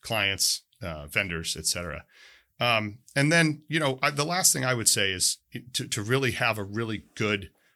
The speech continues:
process and protocol as it relates to, um, vendor management,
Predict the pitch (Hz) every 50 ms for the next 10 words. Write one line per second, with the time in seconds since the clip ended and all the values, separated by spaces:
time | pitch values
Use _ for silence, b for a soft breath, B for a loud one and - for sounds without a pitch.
0 | _ _ - - - 110 107 104 - - 113 92 - - 104 85 82 - - 104
1 | 98 98 98 - - - 82 78 76 78 - - _ _ _ _ _ _ _ _
2 | - 110 107 107 - 113 87 90 104 101 98 98 95 95 95 90 - - - -
3 | - 110 98 87 85 82 82 80 - _ _ _ _ _ _ _ _ _ _ _
4 | - - 98 92 87 85 82 80 - _ _ _ _ _ - 123 - 117 113 110
5 | 107 101 101 92 90 90 - - 92 -